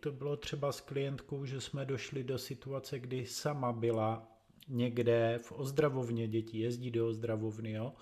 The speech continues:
Ale měla pocit, že je tam sama, že ji tam nechali. A zase je tady propojka na strach ze ztráty.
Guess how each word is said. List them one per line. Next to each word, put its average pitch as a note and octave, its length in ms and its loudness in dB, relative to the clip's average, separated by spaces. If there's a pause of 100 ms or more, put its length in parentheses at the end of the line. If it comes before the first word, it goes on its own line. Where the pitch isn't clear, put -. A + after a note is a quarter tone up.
(280)
Ale A#2+ 120 -4
měla B2 240 2
pocit, B2 380 -6
že C3+ 80 -2
je B2+ 60 -4
tam B2 200 -2
sama, B2+ 320 -2
že B2 120 -4
ji B2 100 -2
tam A#2+ 260 0
nechali. G#2+ 440 -2 (380)
A B2+ 100 -4
zase B2 320 -2
je A#2 140 2
tady D3+ 240 2
propojka C#3 600 -2
na C3 140 0
strach - 400 0
ze B2 160 0
ztráty. A#2+ 580 0